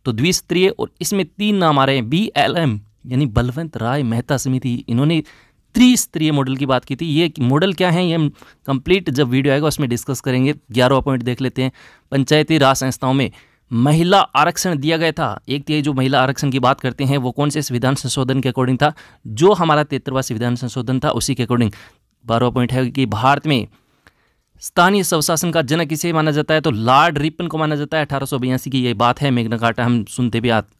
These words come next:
आ, सुनते आ रहे हैं। अगला है, ग्यारहवीं अनुसूची है, वो किससे संबंधित है? तो वो भी आपकी ग्राम पंचायतों से संबंधित है और तेतरवें संविधान संशोधन के द्वारा उनतीस विषयों को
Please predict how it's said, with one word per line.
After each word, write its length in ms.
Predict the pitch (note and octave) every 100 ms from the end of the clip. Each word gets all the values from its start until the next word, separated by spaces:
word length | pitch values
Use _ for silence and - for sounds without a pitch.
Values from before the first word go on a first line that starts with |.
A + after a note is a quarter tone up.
| A2+
आ, 200 | G#2+ G#2
सुनते 320 | - A#2+ C3
आ 100 | A2+
रहे 120 | A#2
हैं। 100 | C3 - - -
अगला 200 | D#3 F#3+
है, 140 | F#3+
ग्यारहवीं 460 | C#3 C#3+ E3+ F#3+ E3+
अनुसूची 380 | F3 F3 E3
है, 120 | E3+ E3
वो 120 | D3+
किससे 280 | D#3 D3+ E3+
संबंधित 380 | D#3+ D#3 D3
है? 120 | D#3 D#3
तो 140 | A#2
वो 320 | G2+ A#2 D3
भी 240 | D#3 F#3 D3 - - -
आपकी 300 | B2+ - D3+
ग्राम 360 | A2+ B2+ D#3+
पंचायतों 500 | D#3 C#3+ C3+ C#3+ D#3+
से 120 | D#3
संबंधित 380 | D3+ C3+ C3 C#3
है 100 | D3+
और 120 | C#3+
तेतरवें 480 | A#2+ C3 C#3 C#3 C3+ - - _
संविधान 340 | - C3 C#3 C#3+
संशोधन 440 | C#3 C3+ B2+ C3+
के 100 | C3
द्वारा 280 | A#2 A#2 C#3+
उनतीस 460 | C3 B2 F3+ F3
विषयों 400 | B2 A#2 - D3
को 240 | C#3+ D#3